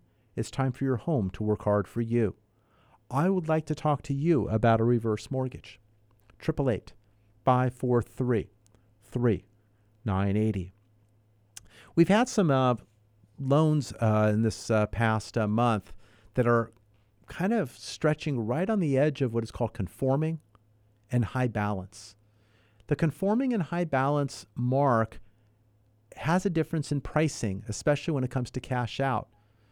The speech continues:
So we've been doing some first with some small seconds. The seconds can be paid off a lot faster without hurting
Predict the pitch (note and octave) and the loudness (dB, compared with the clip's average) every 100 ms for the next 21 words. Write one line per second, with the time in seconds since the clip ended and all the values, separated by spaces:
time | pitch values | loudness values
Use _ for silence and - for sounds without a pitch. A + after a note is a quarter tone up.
0 | _ _ - C#3 C3+ D3 D#3+ C#3 E3+ G3+ | _ _ 2 4 4 2 2 2 2 0
1 | - F3+ C3+ - D#3 D#3+ - - - _ | -2 -4 -4 -4 0 0 -2 -12 -20 _
2 | _ _ C#3 - D#3 - - D#3 D3 D3 | _ _ -6 -2 -4 -4 -6 -2 -2 -2
3 | - - C#3 - - - - - - _ | -6 -6 -4 -4 -8 -10 -18 -18 -20 _
4 | _ _ _ - B2 D3+ C3+ E3+ - C#3+ | _ _ _ -6 -2 0 0 -4 -6 -6
5 | C#3 C#3+ C3+ B2+ B2+ - _ _ _ _ | -2 0 4 2 2 -6 _ _ _ _
6 | _ - B2 A2 A2 - A#2+ A2 - - | _ -6 -2 0 0 -2 -2 -2 -6 -4
7 | G3 - _ _ _ _ _ _ _ _ | -4 -6 _ _ _ _ _ _ _ _
8 | - C3+ C3 C3+ - G3+ A3+ D#3+ A2+ | -4 0 2 2 0 2 2 2 0